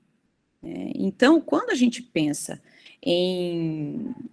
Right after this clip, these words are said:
produção dentro do país, a gente sabe que ela só cresceu com a, com a exportação. O Brasil, ele fica entre os dez primeiros exportadores de mel desde dois mil e três.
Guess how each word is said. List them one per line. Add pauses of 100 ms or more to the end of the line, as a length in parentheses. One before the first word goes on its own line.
(560)
produção
dentro
do
país,
a
gente
sabe
que
ela
só
cresceu
com
a,
com
a
exportação. (840)
O
Brasil,
ele
fica
entre
os
dez
primeiros
exportadores
de
mel
desde
dois
mil
e
três.